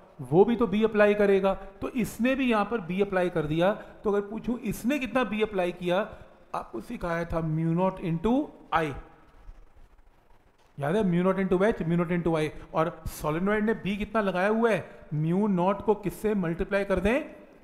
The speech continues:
एच के साथ, एक ही बात है, एच की form में ये रहा।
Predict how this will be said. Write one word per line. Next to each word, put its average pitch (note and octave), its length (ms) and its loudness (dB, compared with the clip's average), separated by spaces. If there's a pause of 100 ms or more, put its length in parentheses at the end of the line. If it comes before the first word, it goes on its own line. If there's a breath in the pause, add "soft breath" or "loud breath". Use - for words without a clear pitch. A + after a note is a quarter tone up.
(440)
एच F#3 200 -4
के A#3 100 -2
साथ, A#3 360 -4
एक E3+ 120 -6
ही G#3 80 -4
बात F#3 200 -6
है, G#3 100 -8
एच - 140 -10
की G3 100 -6
form F#3 220 -4
में F#3+ 60 -4
ये F#3+ 120 -6
रहा। G#3+ 100 -10